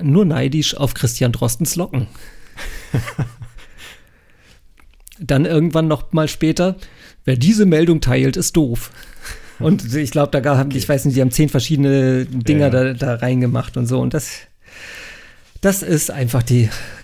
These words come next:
Speaker 1: gerechte Strafe für, für einen Bildchef.
Speaker 2: Ja. Aber jetzt, äh, du warst ja bei der Bild, äh, warst ja im
Speaker 1: Ich war
Speaker 2: Journalist-
Speaker 1: nicht bei der Bild.
Speaker 2: Ja,
Speaker 1: <laughs>
Speaker 2: Entschuldigung.
Speaker 1: Ja.
Speaker 2: Äh, du warst beim, äh,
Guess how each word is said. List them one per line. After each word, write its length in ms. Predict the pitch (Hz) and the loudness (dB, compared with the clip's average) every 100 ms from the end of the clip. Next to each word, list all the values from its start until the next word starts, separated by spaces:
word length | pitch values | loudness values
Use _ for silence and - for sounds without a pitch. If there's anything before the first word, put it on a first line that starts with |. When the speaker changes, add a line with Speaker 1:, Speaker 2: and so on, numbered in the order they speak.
| - - - - | -20 -20 -16 -2
Speaker 1:
gerechte 460 | 156 143 - - | 0 2 -2 0
Strafe 720 | 117 - 123 120 120 127 117 117 - | -2 -2 -2 0 -2 0 0 0 -2
für, 460 | - - 123 120 - - - - - | -4 0 2 2 -2 -10 -20 -20 -16
für 260 | - 139 | -4 -2
einen 220 | 131 123 | 2 2
Bildchef. 720 | 107 123 - 120 107 - - - - - - - - | 4 2 0 -4 -4 -8 -12 -14 -14 -20 -20 -20 -12
Speaker 2:
Ja. 240 | 107 90 - _ - _ _ _ _ _ _ _ _ _ | -8 -8 -10 _ -20 _ _ _ _ _ _ _ _ _
Aber 440 | 117 127 151 143 - _ _ _ _ _ _ _ - 160 - 139 | -6 -2 -2 -2 -6 _ _ _ _ _ _ _ -12 -12 -10 -4
jetzt, 480 | 127 120 - - - | -2 0 -4 -4 -4
äh, 260 | 127 123 | -2 -2
du 180 | 120 113 | -2 -2
warst 300 | 104 117 - | -2 -2 -4
ja 80 | 107 | -4
bei 140 | 110 | -4
der 120 | 107 | -6
Bild, 540 | 101 104 104 101 - - | -6 -4 -4 -4 -8 -8
äh, 240 | 92 98 101 - | -8 -8 -10 -10
warst 320 | 104 104 - 107 | -6 -4 -4 -4
ja 80 | |
im 120 | 101 104 | -2 -2
Speaker 1:
Ich 160 | 98 | -2
war 60 | 101 | 0
Speaker 2:
Journalist- 380 | 123 120 113 - | 0 0 -2 -4
Speaker 1:
nicht 240 | 127 - | -4 -4
bei 100 | - | -4
der 100 | 117 | -4
Bild. 260 | 113 110 - - - - - - - | -6 -8 -12 -18 -20 -20 -20 -18 -8
Speaker 2:
Ja, 380 | 92 95 104 | -6 -4 -6
Speaker 1:
<laughs> 40 | - | 0
Speaker 2:
Entschuldigung. 680 | 147 156 131 113 135 92 113 | 0 0 -2 0 2 2 4
Speaker 1:
Ja. 60 | |
Speaker 2:
Äh, 220 | 165 107 104 | 4 4 0
du 40 | 110 | 2
warst 300 | 117 117 - | 0 0 -4
beim, 420 | 110 113 110 | -4 -2 -2
äh, 40 | 104 | -4